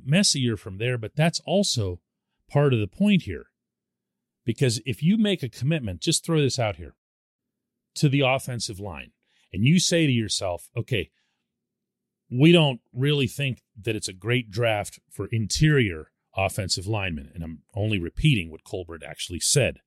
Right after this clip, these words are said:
on that subject a couple of weeks ago, then you can say, "Listen, let's start thinking about how we can allocate our free agency dollars toward interior linemen while maybe looking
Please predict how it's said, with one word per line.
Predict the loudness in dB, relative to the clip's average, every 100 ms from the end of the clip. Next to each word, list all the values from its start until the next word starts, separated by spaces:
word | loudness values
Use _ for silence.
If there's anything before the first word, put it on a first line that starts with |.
| _ _ _ _ _ -12
on | -10 -8
that | -6
subject | -4 -4 -2 -6 -6
a | -12
couple | -12 -10 -2
of |
weeks | 0 0
ago, | -2 0 0 0 _ _ _ _ _ _ _ _ _ _ _ _ _
then | 6 8 8
you | 6
can | 0
say, | -2 0 2
"Listen, | 0 -2 -4 -10 -18 _ -2
let's | -2 0
start | -2 -2
thinking | -2 -2 -2 -2
about | -2 -4
how | -6 -6
we | -6
can | -6 -6
allocate | -6 -6 -2 -2 -2
our | -8
free | -6 -4 -2
agency | -2 -4 -6 -6
dollars | -8 -8 -10 -14 -16 _ _ -8
toward | -2 4 6 4 2 -4 _ -8
interior | -4 2 2 4 4 2
linemen | 0 -4 -8 -12 _ _
while | 0 2 2
maybe | 2 2 0
looking | -2 -4 -6 -10